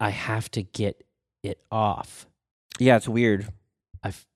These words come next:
Speaker 1: I feel like someone is shitting in my mouth and telling me to like it,
Speaker 2: <laughs>
Speaker 1: which is fine as long as you work it out ahead of time.
Speaker 2: Sure. Yeah.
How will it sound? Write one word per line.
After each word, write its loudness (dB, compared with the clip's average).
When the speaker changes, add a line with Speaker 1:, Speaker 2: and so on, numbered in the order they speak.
Speaker 1:
I -10
feel 2
like 6
someone 0
is -6
shitting 0
in 2
my 0
mouth 2
and -10
telling -4
me -2
to -2
like -2
it, -12
Speaker 2:
<laughs> -2
Speaker 1:
which -4
is -4
fine 4
as 2
long 2
as -2
you 0
work 2
it 4
out 2
ahead 2
of 0
time. -12
Speaker 2:
Sure. 8
Yeah. 8